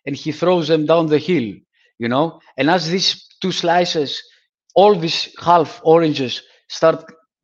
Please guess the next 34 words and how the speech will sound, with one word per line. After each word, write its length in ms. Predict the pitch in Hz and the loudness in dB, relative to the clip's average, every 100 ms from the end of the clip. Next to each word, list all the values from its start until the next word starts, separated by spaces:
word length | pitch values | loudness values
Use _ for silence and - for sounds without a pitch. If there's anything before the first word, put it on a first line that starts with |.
| - | 0
going 260 | 160 151 | 2 2
down 280 | 143 147 147 | 2 2 0
the 100 | 131 | -4
hill, 440 | 110 127 135 196 202 _ _ _ _ _ 120 | -6 -4 -4 -4 -12 _ _ _ _ _ -6
uh, 500 | 120 117 113 117 107 _ _ - | -2 -2 -4 -6 -10 _ _ -2
one 400 | 156 202 208 170 | 2 2 0 -4
will 140 | 160 | -2
find 280 | 170 185 175 | 0 0 -2
his 180 | 151 - | -6 -2
perfect 800 | 175 185 175 - - 143 - | 0 0 -4 -8 -4 -4 -4
match 480 | 139 143 214 - - _ _ _ _ _ _ _ - | 0 0 0 -4 -18 _ _ _ _ _ _ _ -8
and 120 | 143 | 0
they 120 | 160 | 0
will 160 | 156 151 | 0 -2
join 260 | 175 180 | 0 0
together 400 | 147 135 139 147 | -2 0 0 0
and 220 | - 139 135 | -4 -8 -4
jo-, 220 | 147 - - 139 | -4 -6 -20 -4
go 180 | 147 151 | -2 0
down 220 | 147 151 | 0 0
the 120 | 139 | -2
hill. 340 | 123 135 123 92 _ - - - | -4 -6 -6 -8 _ -20 -18 -12
I 80 | |
think 200 | 135 233 | -6 -4
that 140 | 220 185 | -4 -4
this 220 | 185 196 | -4 -4
is 120 | 220 | -6
the 100 | 202 | -6
same 280 | 151 196 175 | -4 -4 -4
case. 400 | 175 170 101 - _ - _ - | -4 -4 -6 -12 _ -20 _ -4
I 80 | |
don't 200 | 156 214 | 0 0
think 300 | 220 233 196 | -2 -4 -2
that 300 | 156 135 123 | -2 -2 -4